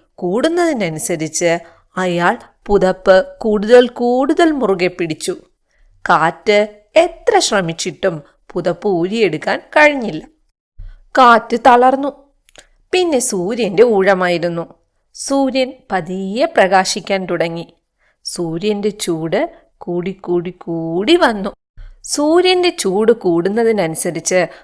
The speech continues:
വഴിപോക്കന് ചൂട് അനുഭവപ്പെട്ടു തുടങ്ങി. അയാൾക്ക് അസ്വസ്ഥത തോന്നി. ഒടുവിൽ അയാൾക്ക് തന്റെ പുതപ്പ് ഊരി മാറ്റേണ്ടി വന്നു.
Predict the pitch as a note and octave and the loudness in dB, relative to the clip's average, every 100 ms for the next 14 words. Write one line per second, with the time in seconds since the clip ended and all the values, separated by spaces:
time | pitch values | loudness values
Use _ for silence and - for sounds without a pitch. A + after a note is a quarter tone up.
0 | _ F3+ F3+ G#3 A#3 A3 D#3+ F3+ E3+ C4+ | _ 0 0 0 2 2 2 -4 -2 -4
1 | - - - A#3+ C4 A3 E3 - F#3+ F#3+ | -8 -10 -6 0 2 2 2 0 0 0
2 | E3+ F3+ F3 D#3+ E3 E3 _ _ _ _ | -4 -4 -4 -4 -4 -8 _ _ _ _
3 | _ - F#3 F3+ F3+ F3+ - F3+ E3+ - | _ -8 -4 2 2 2 2 0 0 -6
4 | - - D4+ - D#4 - F3 G3+ A3 F3+ | -2 0 2 0 -2 -2 -4 -2 0 -2
5 | E3+ E3 _ _ _ _ _ F3+ E3 E3 | -2 -8 _ _ _ _ _ -8 -6 -4
6 | E3+ F#3+ F3+ _ - E4 E4 E4+ E4 D#4 | -2 -2 -4 _ -4 0 2 2 2 0
7 | - F3 E3+ E3+ F3 D#3+ E3+ - A3 D4 | -2 -2 -2 -6 -6 -4 -6 2 2 2
8 | - _ D#4+ F4+ F4 F#3 D#3+ D#3+ E3+ E3 | -6 _ 2 2 2 -2 -4 -4 -6 -6
9 | A#3+ B3+ F3 E3+ | 2 2 2 -4